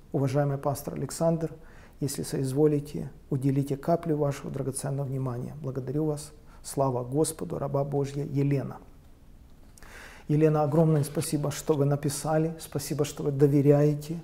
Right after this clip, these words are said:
В этом отношении я испытываю определенный даже трепет, понимая, что, э, вы доверяете моим ответам, и я не хотел бы завести вас в какое-то заблуждение или просто отвечать машинально, или легкомысленно,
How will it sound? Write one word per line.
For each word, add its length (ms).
В 60
этом 220
отношении 480
я 120
испытываю 520
определенный 800
даже 260
трепет, 640
понимая, 540
что, 640
э, 360
вы 180
доверяете 840
моим 320
ответам, 640
и 60
я 140
не 140
хотел 480
бы 240
завести 500
вас 200
в 60
какое-то 480
заблуждение 840
или 240
просто 480
отвечать 560
машинально, 600
или 300
легкомысленно, 1000